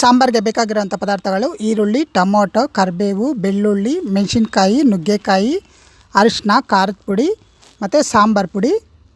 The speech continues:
ಮತ್ತು ಹುಣಸೆ ಹಣ್ಣು. ಎಷ್ಟು ಹುಳಿ ಬೇಕೋ ನೋಡಿಕೊಂಡು ಅಷ್ಟು ಹುಣಸೆ ಹಣ್ಣು ನೆನೆಸಿಟ್ಟಿದ್ದೀನಿ. ನೋಡಿ, ಬೇಳೆನ ಒಂದೆರಡು ಸಾರಿ ಚೆನ್ನಾಗಿ ತೊಳೆದು ಇಟ್ಟಿದ್ದೀನಿ. ಈಗ ಇದನ್ನೆಲ್ಲ ಸೇರಿಸಿ ಕುಕ್ಕರ್ಗೆ ಹಾಕಬೇಕು. ಈಗ ಕುಕ್ಕರ್ಗೆ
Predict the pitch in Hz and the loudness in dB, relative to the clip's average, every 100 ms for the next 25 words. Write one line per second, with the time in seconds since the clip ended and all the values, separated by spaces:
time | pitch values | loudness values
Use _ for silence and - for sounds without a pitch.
0 | _ _ _ _ - 202 294 226 226 262 | _ _ _ _ -8 0 4 4 4 4
1 | 220 202 302 392 - _ 226 208 - 240 | 4 4 0 -2 -12 _ -2 -2 2 4
2 | 226 202 196 285 220 220 - 214 285 311 | 4 4 4 4 6 4 4 2 4 2
3 | - 214 190 202 226 359 202 208 226 196 | 2 0 0 -2 -2 -2 -2 -2 -4 -4
4 | 185 170 196 359 - - - - - - | -4 -2 -2 -2 -6 -16 -16 -18 -20 -20
5 | - - _ - - - - - - - | -20 -20 _ -20 -20 -20 -20 -20 -20 -20
6 | - - - 208 226 285 226 226 240 220 | -20 -20 -6 2 4 6 6 4 2 0
7 | 202 208 202 220 220 202 202 202 208 190 | 0 0 0 -4 -4 -6 -4 -4 -4 -4
8 | 190 381 440 - 196 196 170 185 311 - | -2 -4 -4 -8 -4 -2 -2 0 -2 -4
9 | _ _ _ 220 240 226 220 220 220 233 | _ _ _ -2 2 2 2 0 2 2
10 | 214 196 330 294 - 202 180 - 170 180 | 0 -4 -6 -6 -2 -2 -2 -6 -8 -4
11 | 302 - _ _ _ _ _ _ _ - | -4 -4 _ _ _ _ _ _ _ -20
12 | _ - - - - - 247 277 226 233 | _ -20 -20 -20 -6 2 4 4 2 2
13 | 214 | 2